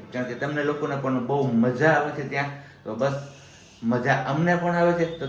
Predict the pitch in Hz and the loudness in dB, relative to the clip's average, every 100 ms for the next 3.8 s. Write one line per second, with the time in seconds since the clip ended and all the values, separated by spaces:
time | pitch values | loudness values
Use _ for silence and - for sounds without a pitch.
0 | - 151 165 180 175 175 170 165 160 160 | -4 -2 2 2 2 2 -2 0 0 0
1 | 165 165 165 196 156 151 135 120 117 110 | 0 2 4 4 2 0 0 0 0 0
2 | 113 110 110 107 113 110 - - - 113 | 0 -2 -2 -4 -6 -8 -12 -20 -8 -2
3 | 117 110 143 202 196 202 185 180 | 0 2 2 4 4 4 2 2